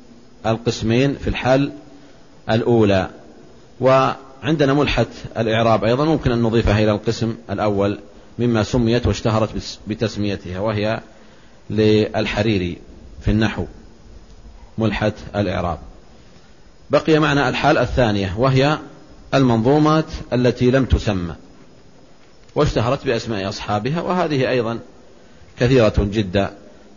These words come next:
مثل البيقونية في المصطلح، فهذه لم تسمى وإنما اشتهرت باسم من؟ باسم ناظمها وهو البيقوني.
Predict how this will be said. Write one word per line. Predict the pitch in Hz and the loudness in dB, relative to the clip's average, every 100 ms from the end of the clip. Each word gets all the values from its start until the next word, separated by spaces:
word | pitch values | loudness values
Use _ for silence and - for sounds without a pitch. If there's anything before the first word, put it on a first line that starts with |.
| 120 | -2
مثل | 123 117 110 107 - - - | 0 2 0 -2 -8 -18 -4
البيقونية | 107 101 110 104 113 107 104 95 | 0 2 2 2 2 2 2 0
في | 85 | 0
المصطلح، | 95 95 87 110 101 98 - - - | -2 -2 -2 0 0 0 -6 -16 -8
فهذه | 131 127 107 | -2 0 2
لم | 107 113 | 2 0
تسمى | 104 - 104 98 | -2 -2 0 0
وإنما | 113 123 110 101 | 0 0 0 -2
اشتهرت | - 110 101 113 - - - - - - | -2 -2 0 -2 -4 -20 -20 -20 -20 -8
باسم | 107 - | -6 -2
من؟ | 110 110 135 135 - - - - - - - - - - - - - - | 0 2 0 -4 -16 -20 -20 -20 -20 -20 -20 -20 -20 -20 -20 -20 -20 -6
باسم | 127 127 127 127 - - - - - - | -2 0 0 -2 -8 -20 -20 -20 -16 -2
ناظمها | 120 117 113 107 | 2 2 2 2
وهو | 110 104 | 2 2
البيقوني. | 98 98 98 110 104 104 | 2 0 0 0 0 -4